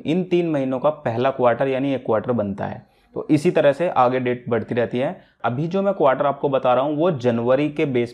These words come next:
पे बता रहा हूँ कि जनवरी, फरवरी, मार्च का पहला क्वार्टर है, तो उसके according हम कैलकुलेट करने वाले हैं। अप्रैल वाला भी बताऊँगा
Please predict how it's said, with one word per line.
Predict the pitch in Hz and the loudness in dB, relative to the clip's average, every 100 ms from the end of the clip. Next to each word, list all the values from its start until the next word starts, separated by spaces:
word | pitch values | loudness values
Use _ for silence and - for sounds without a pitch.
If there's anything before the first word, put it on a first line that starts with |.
| - | -2
पे | |
बता | 120 107 110 | 0 0 0
रहा | 131 | 0
हूँ | |
कि | 156 | -2
जनवरी, | 151 120 120 131 143 | 0 0 0 0 -2
फरवरी, | 143 120 117 127 | 0 0 2 0
मार्च | 123 113 117 | 0 0 -2
का | - | -2
पहला | 156 - 110 113 | 0 0 0 0
क्वार्टर | 113 107 107 | 2 0 0
है, | 113 - - - _ - | -2 -4 -10 -20 _ -2
तो | 175 | 0
उसके | 147 165 | 2 2
according | 151 135 127 185 220 - - | 2 4 0 0 -4 -14 -4
हम | 135 131 | -2 2
कैलकुलेट | 123 113 120 110 | 2 2 2 0
करने | 123 107 | -2 -2
वाले | 107 104 104 | -2 -2 -4
हैं। | 101 - _ _ | -8 -16 _ _
अप्रैल | - - 196 | -2 2 4
वाला | 214 202 | 6 6
भी | 202 | 4
बताऊँगा | 196 180 170 185 262 | 2 2 0 0 -4